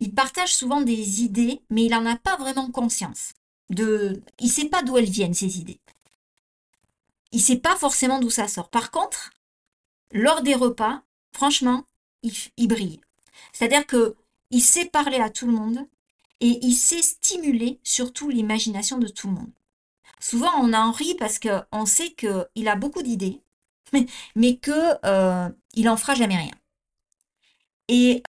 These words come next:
moi, depuis que je lis les chartes de Human Design, j'ai enfin compris pourquoi et à quel point c'était simple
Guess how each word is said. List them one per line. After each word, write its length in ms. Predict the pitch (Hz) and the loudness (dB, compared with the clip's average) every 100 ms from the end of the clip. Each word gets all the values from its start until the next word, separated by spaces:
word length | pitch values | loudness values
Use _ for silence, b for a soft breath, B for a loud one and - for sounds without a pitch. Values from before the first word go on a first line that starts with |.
| - | -2
moi, 460 | 226 240 285 392 539 - _ - | 2 4 4 2 -2 -12 _ -6
depuis 460 | 190 254 254 302 | -2 -2 -2 -8
que 320 | 311 240 226 - - | -2 0 0 -2 -14
je 220 | - 185 220 | -8 -4 -2
lis 240 | 220 277 | 0 0
les 120 | 240 | 2
chartes 420 | - 233 220 - | 0 0 -2 -6
de 100 | 180 | -8
Human 320 | 185 185 180 180 | -6 -6 -6 -6
Design, 300 | 185 247 311 | -4 -2 -2
j'ai 240 | 254 208 202 | -2 -4 -2
enfin 340 | 240 247 302 | 0 0 -2
compris 400 | 302 233 220 277 | -4 -6 -4 -6
pourquoi 580 | 285 226 - 190 190 277 _ _ _ _ _ _ | -6 -10 -8 -6 -6 -6 _ _ _ _ _ _
et 360 | 233 247 285 - _ _ _ _ _ _ | 0 2 0 -4 _ _ _ _ _ _
à 80 | 214 | -4
quel 200 | 220 247 | -2 -2
point 160 | 277 302 | -2 -2
c'était 260 | 277 240 | -2 -4
simple 420 | 196 - 262 285 | -4 -2 -2 -2